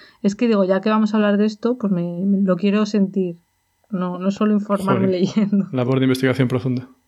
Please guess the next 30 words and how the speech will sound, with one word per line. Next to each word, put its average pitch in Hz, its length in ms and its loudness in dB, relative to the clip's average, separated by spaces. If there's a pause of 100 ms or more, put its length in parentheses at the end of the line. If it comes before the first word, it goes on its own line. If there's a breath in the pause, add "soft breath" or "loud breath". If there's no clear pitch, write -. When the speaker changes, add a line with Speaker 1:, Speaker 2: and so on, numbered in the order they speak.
(640 loud breath)
Speaker 1:
Exacto. 180 720 -4
Speaker 2:
Pero 127 140 0
huelen 139 220 2
rico. 220 220 2
Speaker 1:
Entonces, 202 640 0 (420)
huelen 220 280 2
rico, 208 360 0
es, 190 400 -4 (140)
sí, 180 340 -4
no 170 140 -4
voy 196 100 2
a 196 80 6
desvelar 180 380 -2
todavía 165 300 -2
qué 170 120 -6
olores, 151 340 -6
pero 156 180 -8
Speaker 2:
Pero 131 180 2
Speaker 1:
bueno. 131 120 0
Speaker 2:
reconoces, 139 840 0
reconoces 139 540 0
ese, 127 760 2 (1080)
Speaker 1:
Sí. - 160 -2
Speaker 2:
esa 131 300 0
planta, 127 340 0
¿la 123 140 -6 (600)
Speaker 1:
Sí, - 80 -8
sí, 127 40 2
Speaker 2:
reconoces? 135 460 0
Speaker 1:
sí. 156 160 -14